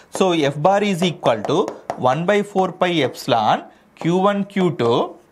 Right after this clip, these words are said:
by magnitude of R square into R cap. This is the formula we have. So it is equal to one by four pi epsilon. Q one is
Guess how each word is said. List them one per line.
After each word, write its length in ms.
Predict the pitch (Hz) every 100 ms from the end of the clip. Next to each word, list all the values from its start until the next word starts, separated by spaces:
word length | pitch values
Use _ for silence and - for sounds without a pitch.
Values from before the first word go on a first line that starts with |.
| - - 120
by 440 | 156 139 143 320 - - _ - -
magnitude 600 | 127 151 180 190 196 196
of 160 | 202
R 180 | 160 156
square 460 | 156 - 165 208 -
into 280 | 165 165 185
R 220 | 156 151
cap. 280 | - 117 117
This 160 | 139
is 100 | 208
the 100 | 196
formula 360 | 202 165 165 185
we 140 | 185
have. 200 | 143 120 - _ _ _ - _
So 180 | - 202
it 160 | 170 170
is 200 | 226 202
equal 380 | 196 - 156
to 220 | 147 147 175
one 240 | 135 147
by 220 | 165 208
four 280 | 208 185 175
pi 200 | - 170
epsilon. 720 | 165 127 - 127 117 143 294 - _ _ _
Q 220 | - 190
one 160 | 208 202
is 260 | 208 208